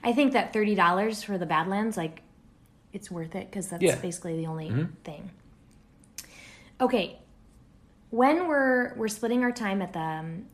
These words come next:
Speaker 1: in that Custer area, we're gonna be in that area for essentially a week.
Speaker 2: Yes.
Speaker 1: Um, we're gonna be at three different campgrounds, Rafter J Bar Ranch, Custer State Park, couple different, um, campgrounds
Speaker 2: Uh-huh.
Speaker 1: inside
Speaker 2: Sure.
Speaker 1: that one,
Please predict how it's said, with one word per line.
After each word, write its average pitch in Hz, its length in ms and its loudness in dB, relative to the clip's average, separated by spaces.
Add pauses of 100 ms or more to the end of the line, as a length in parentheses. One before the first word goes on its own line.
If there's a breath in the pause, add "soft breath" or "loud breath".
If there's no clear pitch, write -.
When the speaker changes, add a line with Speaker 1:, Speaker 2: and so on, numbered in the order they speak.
Speaker 1:
in 208 140 2
that - 180 -6
Custer 196 460 -6
area, 202 360 -2
we're 202 120 -8
gonna 294 180 -6
be 190 180 -2
in 180 60 -2
that 165 200 -6
area 175 520 -4
for 175 100 -6
essentially 175 480 -6
a 151 60 -8
week. - 340 -18 (1000)
Speaker 2:
Yes. 80 240 -6 (500)
Speaker 1:
Um, 175 580 -6 (320)
we're 190 80 -10
gonna 202 140 2
be 180 120 -2
at 170 100 -12
three 196 160 2
different 220 280 0
campgrounds, 160 640 -6 (800 soft breath)
Rafter 170 320 -2
J 180 180 -4
Bar 196 180 0
Ranch, 165 440 -8
Custer 170 340 -8
State 190 300 -8
Park, 170 360 -6 (300)
couple 208 380 -2
different, 196 400 -2 (100)
um, 170 440 -8 (200)
campgrounds 165 580 -6
Speaker 2:
Uh-huh. - 140 0
Speaker 1:
inside 175 560 0
Speaker 2:
Sure. 180 100 -2
Speaker 1:
that 160 140 -2
one, 156 220 -6